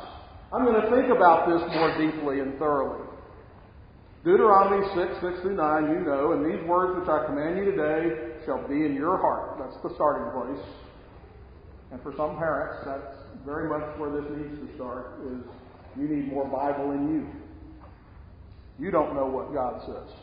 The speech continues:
"You shall teach them diligently to your children."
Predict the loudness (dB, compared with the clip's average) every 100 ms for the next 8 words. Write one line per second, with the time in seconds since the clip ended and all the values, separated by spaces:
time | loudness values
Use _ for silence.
0 | -20 -20 -20 -20 -20 -20 -20 -20 -20 -20
1 | -20 -20 -20 -16 -4 -2 4 4 6 2
2 | -2 -2 -2 -2 -4 2 6 6 6 4
3 | 2 2 0 0 4 4 2